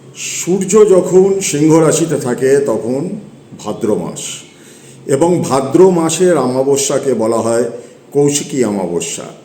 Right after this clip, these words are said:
আপনারা সকলেই জানেন কি এই কৌশিকী অমাবস্যা শাক্তদের জন্যে, মানে যারা শক্তির আরাধনা করে তাদের জন্যে খুব গুরুত্বপূর্ণ। এই দিনটা সাধনার জন্যে,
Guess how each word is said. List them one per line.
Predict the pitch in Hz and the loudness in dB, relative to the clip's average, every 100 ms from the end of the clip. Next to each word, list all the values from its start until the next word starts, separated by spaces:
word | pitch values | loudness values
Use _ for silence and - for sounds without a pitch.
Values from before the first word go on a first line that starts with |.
| - _ - - - - | -20 _ -20 -20 -20 -6
আপনারা | - - 143 143 | -6 -2 -2 0
সকলেই | 139 123 139 139 | 0 2 4 2
জানেন | 113 117 143 123 92 92 | 2 -2 -2 -2 -4 -8
কি | 113 107 | -4 -4
এই | 107 | -4
কৌশিকী | 110 113 131 139 123 | -4 -6 -6 -4 -4
অমাবস্যা | 117 120 123 - 131 127 - | -2 0 -2 -4 -6 -6 -8
শাক্তদের | - 117 - 180 160 151 120 | -10 -10 -6 -2 0 -2 -2
জন্যে, | 110 110 101 | -4 -2 -2
মানে | 101 104 123 143 - - - - | -2 -2 -4 -6 -12 -20 -20 -6
যারা | 120 123 135 | -2 0 -2
শক্তির | - 139 139 180 165 | -2 -4 -4 -2 0
আরাধনা | 110 117 127 127 127 | 0 -2 -2 -2 -2
করে | 120 113 123 | -2 -2 -2
তাদের | - 98 113 | -4 -6 -6
জন্যে | - 110 110 | -4 -4 -6
খুব | - 110 98 | -8 -12 -8
গুরুত্বপূর্ণ। | 98 101 - 101 101 92 73 - - - - - - | -6 -6 -8 -8 -6 -8 -10 -12 -20 -20 -20 -20 -10
এই | - 156 175 | 2 4 6
দিনটা | 170 175 185 190 196 - - - - - - - - | 6 4 4 2 2 -4 -12 -20 -20 -20 -20 -20 -20
সাধনার | - 123 120 139 143 127 | -12 -6 -2 0 0 0
জন্যে, | 120 123 123 | 0 0 0